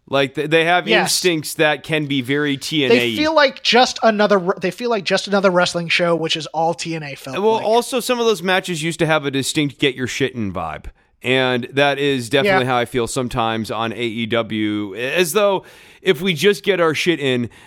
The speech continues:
Speaker 1: then that will actually turn the corner on this match and the way people are scanning this match.
Speaker 2: Mm-hmm. No, I, I would agree. I'm, I'm, uh, the jam band aspect that we've talked about is, is strong on there too, where it's just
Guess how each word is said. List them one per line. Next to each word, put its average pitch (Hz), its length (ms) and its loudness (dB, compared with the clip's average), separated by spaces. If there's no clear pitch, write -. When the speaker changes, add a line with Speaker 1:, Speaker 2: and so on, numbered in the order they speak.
Speaker 1:
then 151 460 2
that 147 320 2
will 147 240 0
actually 143 320 0
turn 139 200 -2
the 127 80 -2
corner 123 380 -2
on 107 140 0
this 101 180 -8
match 104 340 -4
and 113 140 -2
the 107 60 -2
way 104 120 -2
people 101 320 -6
are 95 60 -4
scanning 85 400 -8
this 78 160 -12
match. 78 440 -10
Speaker 2:
Mm-hmm. 185 240 -12
No, 196 160 -2
I, 190 220 -2
I 190 120 0
would 185 140 0
agree. 135 440 -12
I'm, 170 200 -4
I'm, 175 320 -6
uh, 175 260 -8
the 170 160 -4
jam 220 380 2
band 180 280 2
aspect 175 460 0
that 180 80 2
we've 175 200 -2
talked 170 260 -2
about 165 200 -2
is, 160 280 -4
is 165 180 -4
strong 170 460 -2
on 160 100 -10
there 156 160 -10
too, 165 240 -4
where 156 160 -4
it's 147 100 -10
just 156 320 -8